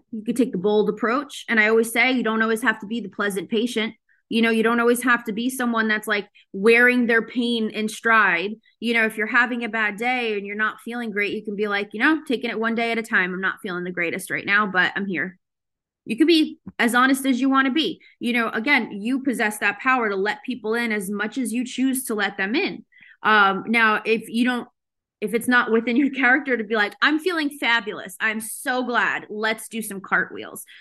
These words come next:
Like, don't do that, <laughs> you know? But if you don't feel like being vulnerable in that moment, you can just be like,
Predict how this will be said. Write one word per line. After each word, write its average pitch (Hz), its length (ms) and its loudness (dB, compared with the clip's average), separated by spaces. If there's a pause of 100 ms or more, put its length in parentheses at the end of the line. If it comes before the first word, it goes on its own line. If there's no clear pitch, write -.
(100)
Like, 262 200 -2
don't 294 240 -2
do 294 160 6
that, 202 220 4
<laughs> 349 40 2
you 330 360 8
know? 262 260 2 (240)
But 240 220 2
if 233 240 0
you 226 140 0
don't 247 320 0
feel 262 180 -2
like 226 260 0 (800)
being 247 260 0
vulnerable 294 560 0
in 294 80 0
that 285 200 2
moment, 294 360 -2
you 233 140 -12
can 285 240 0
just 269 220 -4
be 254 120 -4
like, 240 240 0